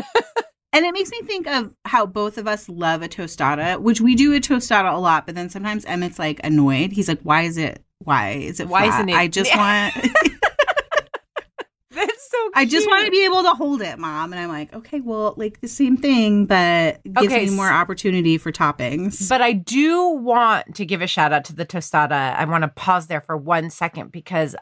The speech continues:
Speaker 1: I think the great thing about the tostada is that you don't have to cook anything. <laughs>
Speaker 2: Yeah, right?
Speaker 1: Right? There is, like, a vegetarian version that is so easy. I use Trader Joe's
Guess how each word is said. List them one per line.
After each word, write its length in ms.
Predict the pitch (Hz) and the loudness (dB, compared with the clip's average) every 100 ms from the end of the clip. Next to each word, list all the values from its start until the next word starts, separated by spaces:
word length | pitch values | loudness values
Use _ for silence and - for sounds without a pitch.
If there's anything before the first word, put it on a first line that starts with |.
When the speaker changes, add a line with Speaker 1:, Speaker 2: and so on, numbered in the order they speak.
| - | 0
Speaker 1:
I 180 | 175 220 | 0 0
think 220 | 233 214 | -6 -10
the 80 | 160 | -10
great 240 | 165 120 | -10 -10
thing 160 | 175 165 | -10 -10
about 220 | 143 143 | -10 -12
the 80 | 147 | -12
tostada 680 | - 139 - 175 156 120 - _ _ _ _ | -16 -8 0 0 0 -4 -8 _ _ _ _
is 240 | 185 156 | -8 -4
that 300 | 185 175 - - | 2 2 2 -4
you 160 | 165 | -4
don't 200 | 196 202 - - | -2 -4 -8 -10
have 240 | 165 - | -8 -6
to 200 | 175 147 _ | -6 -8 _
cook 320 | - 175 - - _ | -8 -8 -8 -18 _
anything. 480 | 151 165 156 151 - - | -4 -4 -4 -8 -4 -4
<laughs> 60 | - - - - - 453 392 - | -4 -12 -20 -20 0 2 2 0
Speaker 2:
Yeah, 320 | 202 165 151 | 2 2 2
right? 340 | 147 151 190 202 | -2 -4 -6 0
Speaker 1:
Right? 360 | 226 233 226 | 2 4 2
There 240 | 240 247 247 | 2 2 4
is, 260 | 247 233 | 2 2
like, 240 | 220 208 220 | 2 2 -2
a 60 | |
vegetarian 800 | 170 156 202 208 233 226 220 208 | -4 -2 -2 -2 0 2 4 2
version 380 | 196 214 208 185 | 2 0 0 -2
that 120 | 170 | -2
is 100 | 165 | -4
so 440 | - - 214 196 180 | -6 0 2 2 -2
easy. 480 | 196 170 165 156 - | -6 -4 -2 -2 0
I 140 | 165 175 | 0 0
use 540 | 175 180 175 170 - | 0 0 0 -4 -12
Trader 480 | - - 196 208 233 | -6 0 2 2 0
Joe's 840 | 170 180 165 160 156 160 156 | 0 2 4 4 4 0 -6